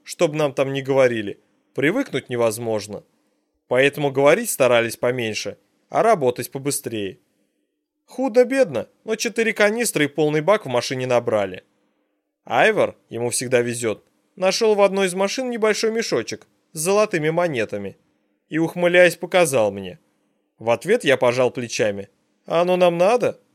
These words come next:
Это золото с радостью поменял бы на сотню патронов к сайге», причем долго не размышляя и считая, что жутко повезло с таким обменным курсом. До клиники мы добрались только к вечеру.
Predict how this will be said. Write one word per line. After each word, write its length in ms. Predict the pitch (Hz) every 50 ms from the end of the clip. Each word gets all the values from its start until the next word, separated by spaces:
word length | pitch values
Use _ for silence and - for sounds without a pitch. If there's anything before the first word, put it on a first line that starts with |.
| _ _ _ _ _ _ _ _
Это 260 | - - 165 208 196
золото 420 | 180 190 247 262 226 165 - 131
с 80 | 123 -
радостью 400 | 190 190 180 170 165 - - 160
поменял 440 | - 180 180 185 190 214 226 208 160
бы 220 | 123 113 - - _ _ _
на 120 | 208 196
сотню 340 | 180 - 214 202 180 190 202
патронов 460 | 165 196 190 185 - 185 180 180 170
к 40 | 160
сайге», 580 | - - 208 196 190 160 135 117 107 98 92 - _ _ _ _ _ _ _ _ _ _
причем 360 | - 135 131 - 180 156 151 -
долго 340 | 160 143 190 180 160 147 156
не 120 | 165 165
размышляя 720 | 156 147 165 180 160 - 208 214 220 208 156 110 92 - _ _ _ _ _ _
и 60 | 139
считая, 380 | - - 160 156 185 170 160
что 200 | 151 - - 170
жутко 320 | 143 127 190 214 - - 147
повезло 400 | - 135 123 127 120 127 160 175
с 60 | -
таким 320 | - 117 107 - 135 127
обменным 420 | 120 110 117 120 120 120 117 120 120
курсом. 480 | - - - 113 107 - - 101 95 _ _ _ _ _ _ _ _ _ _ _ _ _ _ _ _ _ _ _
До 180 | 135 123 123 113
клиники 520 | - - 165 196 233 247 247 240 - 247
мы 140 | 226 226 220
добрались 540 | 196 214 175 135 135 131 127 131 131 120 -
только 320 | - 127 120 117 - 120
к 80 | - -
вечеру. 540 | 120 120 117 110 - - 110 101 95 95